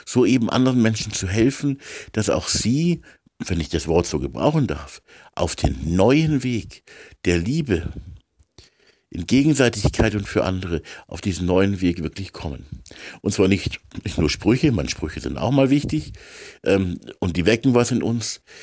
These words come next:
aber es muss wirklich, ähm, zu, zu immer mehr Leben werden. Und, äh, das Schöne wäre eben, wenn sich immer mehr Menschen, äh,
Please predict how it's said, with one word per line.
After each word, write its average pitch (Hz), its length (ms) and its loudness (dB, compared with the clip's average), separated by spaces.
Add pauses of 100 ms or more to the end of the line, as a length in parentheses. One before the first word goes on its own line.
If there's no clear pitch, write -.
(280)
aber 78 240 -6
es 64 160 -4
muss 101 220 0
wirklich, 90 480 -4 (320)
ähm, 80 300 -6 (180)
zu, - 220 -6
zu - 180 2
immer 101 160 4
mehr 98 200 6
Leben 90 440 2
werden. 71 320 -10 (1300)
Und, 80 420 -4 (340)
äh, 69 220 -10 (640)
das - 140 -8
Schöne 135 360 2
wäre 95 320 0
eben, 101 280 -4 (560)
wenn 90 140 -2
sich - 140 -6
immer 113 200 4
mehr 95 240 4
Menschen, 80 500 -2 (840)
äh, 71 260 -4